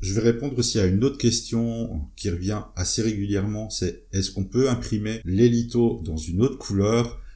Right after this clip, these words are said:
Alors la réponse elle est oui, mais après c'est vraiment une question de goût. Moi je vais vous montrer l'œuf que j'ai imprimé en deux cent trente de haut. Je l'ai imprimé avec un filament coloré. Ah, perso, moi, j'aime pas. Moi, je reste sur l'idée que le blanc, c'est franchement le meilleur choix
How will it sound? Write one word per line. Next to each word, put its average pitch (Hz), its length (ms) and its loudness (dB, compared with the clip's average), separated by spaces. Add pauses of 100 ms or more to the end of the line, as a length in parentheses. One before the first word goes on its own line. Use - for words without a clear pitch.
(140)
Alors 92 180 2
la 101 80 4
réponse 117 380 2
elle 107 80 4
est 107 100 6
oui, 113 340 2
mais 95 120 2
après 113 360 4
c'est - 140 2
vraiment 95 400 2
une 95 160 2
question 123 360 0
de 104 60 4
goût. 101 340 0
Moi 95 100 2
je 98 140 0
vais 101 40 -2
vous 110 120 -4
montrer 120 320 2
l'œuf 120 420 0 (120)
que 98 100 -2
j'ai 101 120 0
imprimé 101 600 0
en 87 320 -4
deux 104 180 0
cent 110 220 -2
trente 101 380 -6 (140)
de 101 120 2
haut. 107 360 2
Je - 120 -6
l'ai 104 60 2
imprimé 104 440 0
avec 92 280 0
un 92 100 2
filament 92 580 0 (140)
coloré. 107 640 4
Ah, 131 120 4
perso, 147 320 4
moi, 143 120 2
j'aime 101 220 2
pas. 78 100 -4
Moi, 117 340 4
je 98 360 0
reste 98 540 2
sur 107 200 2
l'idée 107 420 2
que 104 400 2
le 101 260 4
blanc, 104 380 2
c'est 101 460 2
franchement 101 560 -6
le 104 160 4
meilleur 107 320 2
choix 104 560 0